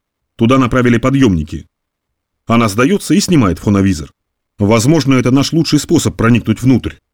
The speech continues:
задумчиво говорит Лабин. "Все транспортные средства, которые У Л Н задействуют, будут управляться из безопасной зоны с доступом к хорошему оборудованию". "И ты думаешь, что пилот согласится взять пару попутчиков прямо в центре зараженной зоны?"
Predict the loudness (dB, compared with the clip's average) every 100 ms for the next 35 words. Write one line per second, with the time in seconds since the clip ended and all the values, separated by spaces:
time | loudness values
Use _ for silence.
0 | _ -6 0 2 0 0 0 2 2 2
1 | 0 0 -2 -12 _ _ _ _ _ -6
2 | 0 2 2 0 -2 -2 -2 0 0 0
3 | -2 -6 -4 0 2 2 2 2 4 0
4 | 0 0 0 -2 -6 -10 -12 _ _ 0
5 | 4 4 2 2 2 2 2 0 0 0
6 | 0 -2 -2 0 2 2 2 0 -2 -2
7 | -2 -2 -2 0 0 2 2 2 4 2
8 | 2 0 -2 -8 -14 _ _ _ _ _
9 | _ 0 2 4 4 4 2 0 -2 0
10 | 2 0 2 2 2 0 -2 0 2 0
11 | 0 0 2 0 -2 -2 -2 -4 -2 0
12 | 2 2 0 0 0 0 2 0 2 2
13 | 2 2 2 2